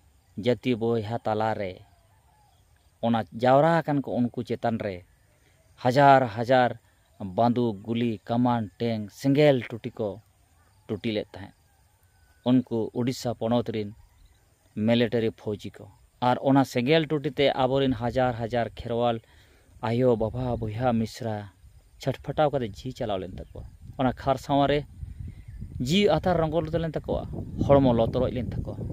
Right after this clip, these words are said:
ᱵᱟᱱ ᱜᱟᱰᱟ ᱫᱟᱜ ᱞᱮᱠᱟ ᱢᱟᱭᱟᱢ ᱞᱤᱸᱜᱤᱱᱟ᱾ ᱛᱮᱦᱮᱧ ᱫᱚ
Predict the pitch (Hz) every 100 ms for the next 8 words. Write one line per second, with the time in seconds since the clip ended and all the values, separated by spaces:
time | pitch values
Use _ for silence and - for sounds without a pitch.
0 | - 98 - 117 127 117 107 98 104 117
1 | - 98 98 117 123 95 92 - - -
2 | - - - - - - - - 147 156
3 | 160 170